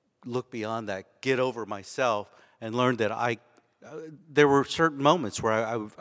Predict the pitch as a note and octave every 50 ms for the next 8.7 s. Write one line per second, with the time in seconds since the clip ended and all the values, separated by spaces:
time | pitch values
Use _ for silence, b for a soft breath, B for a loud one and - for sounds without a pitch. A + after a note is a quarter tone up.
0 | A2+ A2+ G#2+ A2+ A2 G2+ G2 A#2+ B2+ B2 - C#3 B2 B2 A#2 A2+ A2+ A#2 A2 A#2
1 | - - A#2+ A#2 A#2 - - - C3+ B2+ - - A2+ G#2+ G2+ G2+ G#2 G#2+ G#2+ b
2 | b b b b b b b b A#2 A#2 A#2 B2+ B2 A2+ A#2+ A#2 A2+ A2 - -
3 | G#2+ A2 A2+ B2 B2+ B2 G#2 A2 G2+ - - A#2+ A2+ A2 - - - A#2+ - -
4 | b b b b b b b - - C3+ C#3 - - A#2+ G#2+ A2 A2 G2+ G2 A#2
5 | A2+ G2+ - - D3 C#3+ A#2+ - - A2 A2 G#2+ G#2 G2+ - b b b b b
6 | b b b b b - G#2+ G2 A2 B2 A#2 A2+ - _ D#3 D#3+ E3+ D#3+ C3 D3
7 | D3+ D3 C3+ - - E3+ D3+ C#3 B2+ - C3 B2 G#2+ - A#2+ A#2+ A2+ G#2+ - -
8 | G2 F#2+ G2+ G2+ G2 G2+ G#2 G#2+ G2+ G#2 F#2+ F#2+ -